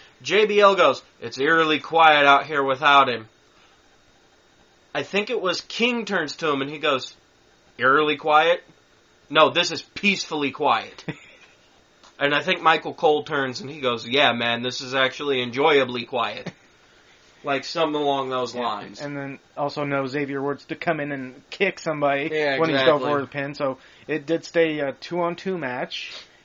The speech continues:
Speaker 2: and it was going okay until the whole trombone got tossed in.
Speaker 1: Yeah, exactly. Other, other than, like I said, the one spot where the Dudley screwed it up.
Speaker 2: Yeah, that kinda didn't help
Speaker 1: And then
Speaker 2: it
Speaker 1: the
Speaker 2: either.
Speaker 1: finish. Like, after that, it wasn't a bad tag match. It really wasn't.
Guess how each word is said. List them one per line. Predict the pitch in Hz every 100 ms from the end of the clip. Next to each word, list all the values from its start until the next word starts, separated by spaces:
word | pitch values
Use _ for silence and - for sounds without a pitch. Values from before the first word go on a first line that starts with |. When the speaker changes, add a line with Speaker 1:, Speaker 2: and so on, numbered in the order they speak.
| _ 131
Speaker 2:
and | 135 131 131
it | 131
was | 196 180 - -
going | 185 180 170
okay | 170 - 180 170 165
until | 147 156 147
the | 135
whole | 127 135 135
trombone | - 143 135 123 127
got | 120 113 -
tossed | - 127 120 -
in. | 107 95 104 123
Speaker 1:
Yeah, | 123 113
exactly. | 117 113 120 113 110 113 110
Other, | 123 123 131
other | 135 147
than, | 143 139
like | 135 139
I |
said, | - 131 113
the |
one | 110 131 139
spot | - 143 139
where | 131
the | 127
Dudley | 123 127 127 131
screwed | - - 131 127
it | 123
up. | 123 117 - 151
Speaker 2:
Yeah, | 143 123
that | 139 143
kinda | - 131 120
didn't | 120 123
help | -
Speaker 1:
And | 139 143
then | 135
Speaker 2:
it |
Speaker 1:
the | 123
Speaker 2:
either. | 120
Speaker 1:
finish. | 127 117 98 - 123
Like, | 120 117
after | 143 - 190
that, | 175 175
it | 160 131
wasn't | 135 131 131 127
a |
bad | 123 117 117 117
tag | 117 107
match. | 104 92 - 120
It | 120
really | 107 113 120 120
wasn't. | 113 107 101